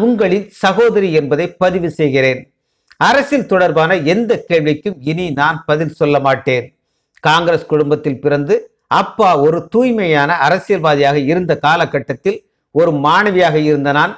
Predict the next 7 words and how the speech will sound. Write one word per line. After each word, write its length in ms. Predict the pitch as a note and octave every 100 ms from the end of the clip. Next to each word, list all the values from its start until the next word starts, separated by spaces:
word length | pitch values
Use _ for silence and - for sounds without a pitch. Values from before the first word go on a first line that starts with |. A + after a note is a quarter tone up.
| -
முற்றிலுமாக 720 | D3 F3+ - F#3 D3+ C#3+ E3
காங்கிரஸ் 440 | - E3 F#3+ F3+ E3+
கட்சியில் 340 | D3 - D#3
இருந்து 260 | C#3+ C#3 C3+
விலகி 360 | C3 D#3+ C3+ - - _ _ _ -
பாஜகவை 680 | A#2 E3+ E3 E3 - C#3 C#3+
தேர்ந்தெடுத்தேன். 800 | D3 C#3+ C#3 C3+ B2 C#3+ B2+